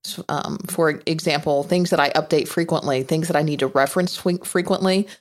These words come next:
I've got a list of gift ideas. And every time I think of something that someone mentions that they want, or that a, a Christmas gift idea or a birthday gift idea, uh, I update that gift list idea. And I was just thinking,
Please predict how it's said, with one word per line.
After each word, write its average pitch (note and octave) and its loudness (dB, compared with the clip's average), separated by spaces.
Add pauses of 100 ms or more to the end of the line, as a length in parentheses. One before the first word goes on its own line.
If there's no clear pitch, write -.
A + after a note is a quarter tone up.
(200)
I've D#3 0
got D3 4
a C#3+ 6
list D3 0
of D3 2
gift F3 2
ideas. C3 -2 (180)
And D3 -2
every D3+ 0
time D#3 -2
I C#3+ 4
think E3 -2
of D#3+ -2
something D3+ -2
that C#3 2 (280)
someone D#3+ 2
mentions D#3 0
that D#3 0
they C#3 4
want, C#3 0
or C3+ 2
that C3 0
a, C3 2
a G#2 -2 (140)
Christmas F#3+ 2
gift D#3+ -2
idea D3 2
or B2 4
a C3+ 0
birthday C#3 0
gift C3+ 0
idea, C3 2 (320)
uh, A2+ -2
I - 4
update D3+ 0
that - 2
gift D#3+ 0
list C3 -2
idea. B2 0 (800)
And E3 2
I E3 2
was F3 2
just - -2
thinking, F#3 2